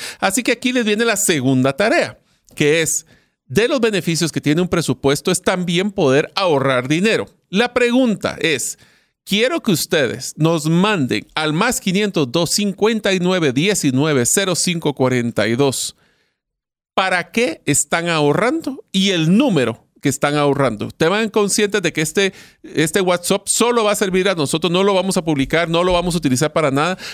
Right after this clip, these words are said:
más que para que ustedes lo tengan y el día que digan, "Ala, quiero gastar en una trivial o innece-, cosa innecesaria", busquen el chat de Trascendencia Financiera y recuerden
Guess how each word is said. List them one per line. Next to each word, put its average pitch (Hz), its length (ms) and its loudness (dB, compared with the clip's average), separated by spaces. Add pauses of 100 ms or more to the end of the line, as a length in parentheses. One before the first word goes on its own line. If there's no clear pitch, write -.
más 180 260 0
que - 100 -2
para 165 220 0
que 185 100 0
ustedes 247 540 2
lo 160 160 0
tengan 190 480 0
y 139 80 2
el 147 140 0
día 214 320 2
que 139 180 2
digan, 185 440 0
"Ala, 190 240 -2
quiero 202 320 0
gastar 165 340 0
en 156 160 -2
una 190 240 0
trivial 156 720 0
o 165 160 2
innece-, 151 420 0
cosa 196 240 0
innecesaria", 220 680 0 (280)
busquen 185 540 0
el 131 180 -2
chat 143 300 -2 (100)
de 262 120 2
Trascendencia 165 500 0
Financiera 165 640 0
y - 80 0
recuerden 175 760 0